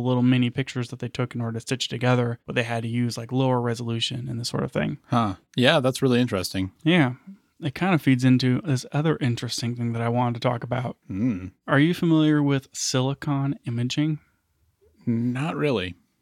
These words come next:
Speaker 2: Tell me about them.
Speaker 1: Okay, so they used to make,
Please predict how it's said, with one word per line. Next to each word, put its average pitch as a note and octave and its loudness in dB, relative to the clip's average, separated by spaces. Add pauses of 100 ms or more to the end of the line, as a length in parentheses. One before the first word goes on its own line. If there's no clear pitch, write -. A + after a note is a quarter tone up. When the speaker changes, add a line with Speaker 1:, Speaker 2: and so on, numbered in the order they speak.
Speaker 2:
Tell A#2+ 0
me A#2 2
about G2+ 2
them. F2+ -2
Speaker 1:
Okay, B2 2
so C3+ 6
they C#3 4
used F3+ 0
to E3+ 2
make, D3+ 2